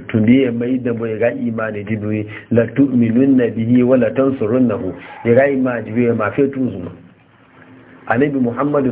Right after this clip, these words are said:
sallallahu alaihi wa alihi wa sallam shari'u wa dambu har felu addini magade nasara.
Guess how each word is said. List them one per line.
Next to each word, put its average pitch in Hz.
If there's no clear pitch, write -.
sallallahu 120
alaihi 117
wa 113
alihi 107
wa 120
sallam 139
shari'u 160
wa 127
dambu 151
har 160
felu 143
addini 113
magade 131
nasara. 131